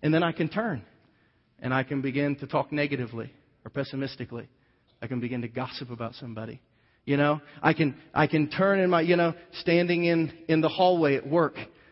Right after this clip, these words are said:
"Man, we're really praying for Martha today. We heard what happened. Well, we're really praying. And oh my gosh, Becky, look at her butt. It is so bad." I mean,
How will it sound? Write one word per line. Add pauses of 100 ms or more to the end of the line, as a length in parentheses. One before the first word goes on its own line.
(120)
"Man,
we're
really
praying (380)
for
Martha (180)
today. (460)
We
heard
what
happened.
Well,
we're
really
praying. (260)
And
oh
my
gosh,
Becky,
look (160)
at
her (160)
butt. (320)
It
is
so
bad."
I
mean,